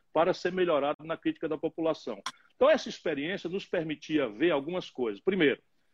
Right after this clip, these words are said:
nas eleições de dois mil e dezoito, a força dominante era o antipetismo. Por essas razões. Primeiro, o, a debacle econômica. O P T tenta atrapalhar a burocracia do P T, porque tem muita gente boa no P T e a gente precisa sempre separar. No Brasil, nada pode ser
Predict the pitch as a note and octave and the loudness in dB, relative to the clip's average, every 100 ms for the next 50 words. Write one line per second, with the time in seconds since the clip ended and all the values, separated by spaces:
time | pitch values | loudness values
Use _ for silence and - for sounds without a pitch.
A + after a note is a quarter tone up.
0 | _ - F3+ B3 G3 F#3 D#3+ - D3+ C3+ | _ -2 4 4 6 4 2 -2 -6 -4
1 | C3 B2+ B2 A2+ G#2+ A2+ E3 D3+ C#3+ - | -2 -2 -4 -6 -2 2 2 2 -2 4
2 | F#3 - D3 C3+ A3 G3+ C#3+ D3 F3+ - | 4 4 0 4 6 4 2 0 0 2
3 | F#3+ E3 E3 F3 - E3+ - A#2 F#2 - | 4 6 4 2 -2 -2 -2 -6 -6 -14
4 | _ _ _ _ _ _ _ - A3+ A#3 | _ _ _ _ _ _ _ 4 6 6
5 | - G#3 F#3+ D#3+ B2+ A2+ - F#3 F#3+ G#3 | 2 2 2 2 0 -6 -4 0 6 6
6 | A3+ - _ _ _ _ _ _ - E3 | 4 -2 _ _ _ _ _ _ -8 -6
7 | - D#3 F3+ D3 F3+ F#3 F#3 G#3 F#3 D3+ | -2 2 2 4 2 2 -4 -6 -4 -6
8 | A#2 - - _ _ B2+ - D#3 G3+ G#3 | -8 -14 -20 _ _ -6 -2 2 4 4
9 | F3+ E3+ C#3+ - C3 A#2+ A2+ D3+ C3 D3 | 2 0 -2 -2 -2 0 2 2 2 0
10 | - C#3+ - G#3 D3+ B2+ - G#2+ - - | 0 -4 -4 -4 -2 -2 -2 -4 -4 0
11 | E3+ G3 D3 F3 - G#2 D3 C3 G#3 G#2 | 0 2 2 0 2 8 10 10 6 2
12 | - C#3 C#3+ B2+ C3 - C#3+ - E3 - | 6 6 6 4 -2 2 2 2 -4 0
13 | - - E3+ A#2 G#2+ C#3 C3+ B2 E3 D3+ | 0 4 4 4 0 -4 -6 -4 -4 -2
14 | F#3 E3+ - D3 - C#3 D3 | -2 -4 -8 -10 -8 -6 -6